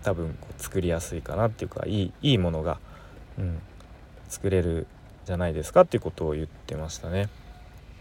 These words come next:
はい。ということで、まあ、ポートフォリオの話でもだいぶ<laughs>十分過ぎちゃったんで、もうロゴに関しては、まあ、ちょっとおまけトークみたいな感じなんですけど、えー、まあ、ポートフォリオを作るにあたって、やっぱこう自分の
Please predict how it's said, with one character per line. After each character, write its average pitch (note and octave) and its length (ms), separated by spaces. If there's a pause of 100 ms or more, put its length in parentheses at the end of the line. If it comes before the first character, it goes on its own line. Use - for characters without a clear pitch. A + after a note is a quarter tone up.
(140)
は - 160
い。 E2 100 (1000)
と C3+ 140
い C3 80
う B2+ 60
こ B2 140
と A2 160
で、 D#2+ 80
ま G2+ 120
あ、 A2+ 40
ポ E3 200
ー - 20
ト D#3 140
フ F3 120
ォ - 40
リ A#2+ 160
オ F2 120
の E2+ 120
話 F#2 360
で D#2+ 60
も D#2 240
だ F#2 140
い F2+ 60
ぶ E2+ 200 (120)
<laughs> - 80
十 G2 140
分 F2+ 200
過 G#2 120
ぎ F#2 80
ち - 100
ゃ E2+ 40
っ - 60
た E2 120
ん E2 40
で、 E2 80
も - 160
う - 40
ロ A2+ 120
ゴ D3+ 120
に D3+ 140
関 D3+ 220
し - 60
て F#2 120
は、 D#2 240 (140)
ま G2+ 60
あ、 G2 40
ち - 80
ょ - 20
っ - 40
と D2 100
お F#2 60
ま G2 140
け G2+ 140
ト G2+ 160
ー F2+ 40
ク F2+ 100
み E2+ 80
た F2+ 80
い - 20
な D#2+ 60
感 F2 160
じ F2 80
な F2 80
ん - 20
で E2 60
す - 80
け - 100
ど、 F#2+ 240 (1040)
え F#2+ 360
ー、 - 40
ま D3 60
あ、 - 20
ポ G3 140
ー - 20
ト F#3+ 100
フ A#2 120
ォ - 20
リ B2 120
オ G2+ 40
を - 40
作 - 220
る F#2+ 100
に F2 100
あ E2 60
た - 120
っ - 20
て、 - 300 (120)
や - 80
っ - 20
ぱ G2+ 120
こ F2+ 160
う E2+ 40
自 F#2+ 160
分 C#3 240
の C#3 220